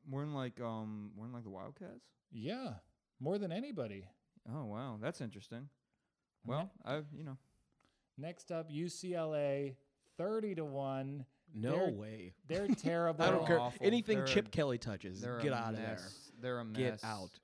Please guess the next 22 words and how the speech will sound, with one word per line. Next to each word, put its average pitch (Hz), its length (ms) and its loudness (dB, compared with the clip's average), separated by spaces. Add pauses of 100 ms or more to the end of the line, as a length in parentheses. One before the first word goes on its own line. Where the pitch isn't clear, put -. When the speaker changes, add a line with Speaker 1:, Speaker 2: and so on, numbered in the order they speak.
(140)
Speaker 1:
Yeah, 117 460 -2
I, 113 60 -6 (140)
that 120 260 -4 (280)
they're 151 440 4 (800)
experience. 165 640 -4
Like, 139 180 -2
I 135 60 -2
guess 147 200 -6
the 143 80 -6
best 131 240 -4
you 156 60 -14
could 139 120 -8
say 147 140 -2
is 127 100 -2
they're 120 120 -2
returning 131 440 -4
a 127 60 -2
lot 123 180 2
of 113 60 -10
people 131 280 -10
on 113 100 -8
defense, 135 560 -12